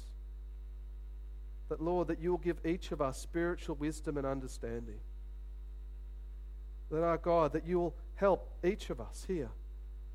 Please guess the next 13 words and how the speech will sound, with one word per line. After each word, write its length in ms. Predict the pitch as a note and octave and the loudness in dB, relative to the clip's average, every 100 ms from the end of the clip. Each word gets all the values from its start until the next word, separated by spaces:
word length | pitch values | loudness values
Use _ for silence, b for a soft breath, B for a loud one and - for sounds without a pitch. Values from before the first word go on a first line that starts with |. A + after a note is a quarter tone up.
| - - - - - - - - - - - | -10 -10 -10 -10 -10 -8 -8 -8 -8 -8 -6
to 80 | D3+ | 0
live, 340 | D3+ F#3+ F#3+ - | 4 4 4 0
to 140 | E3+ | -2
honor 320 | D#3 E3+ F3 E3+ | 2 2 4 2
and 200 | C#3+ C3 | 0 -2
praise 380 | - D#3 D#3 D#3 | 0 2 2 0
your 100 | C#3+ | -2
name, 300 | A2 G#2+ - - - - - - - - - - - | -2 -6 -8 -8 -8 -8 -8 -8 -8 -8 -8 -8 -2
to 80 | |
know 140 | D#3 E3 | 2 4
how 160 | E3+ | 4
to 80 | D#3+ | 2
walk 440 | C#3+ E3 F3+ F3 | 2 4 4 2